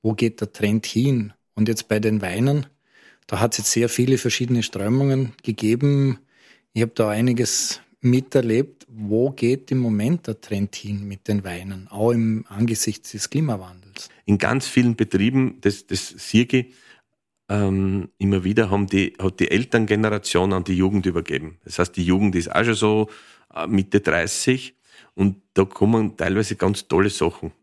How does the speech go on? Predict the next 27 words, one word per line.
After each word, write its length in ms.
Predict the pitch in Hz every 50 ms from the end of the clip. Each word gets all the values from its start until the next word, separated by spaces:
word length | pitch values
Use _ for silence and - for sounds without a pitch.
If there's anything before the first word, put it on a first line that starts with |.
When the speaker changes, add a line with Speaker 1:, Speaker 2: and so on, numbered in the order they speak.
| _ -
Speaker 2:
Daneben, 400 | 98 98 95 95 107 123 120 107
dass 160 | 101 101 -
es 240 | 98 82 - - -
Bioprodukte 840 | _ - 120 139 139 131 - - 101 - 101 98 - - - 107
gibt, 380 | - - 110 113 - - - -
dass 140 | 92 - 90
es 120 | 82 -
Orange-Weine 640 | 73 90 98 113 120 117 110 104 101 98 95 104 98
gibt, 260 | 101 104 98 - -
Natural-Weine, 800 | 92 90 104 - - - 110 110 104 92 90 92 104 110 107 107 - - - - - - - - _ -
gibt's 240 | 107 101 - - -
da 100 | 104 101
so 120 | - -
Seitenprodukte, 1500 | 98 - - 98 110 - - - 110 104 104 98 - - - - - 101 - - 101 95 95 - 104 98 - - - 98
die, 380 | 98 92 95 95 95 98 - -
äh, 680 | - 113 - - - 85 - - - - - - - - -
äh, 40 |
anfangen 480 | - - - - 92 - 101 101 98 92
zu 120 | - 98
boomen, 460 | 95 - 98 98 95 90 85 73 67 80
nicht? 180 | 98 - - _ _ _ _ _ _ -
Also 140 | 92 98
ich 60 | 92 -
hab 60 | - _ _ -
zum 180 | - 98 92
Beispiel 400 | 92 85 95 - - - 101 101
beim, 500 | 101 - - 90 85 92 95 92 92 85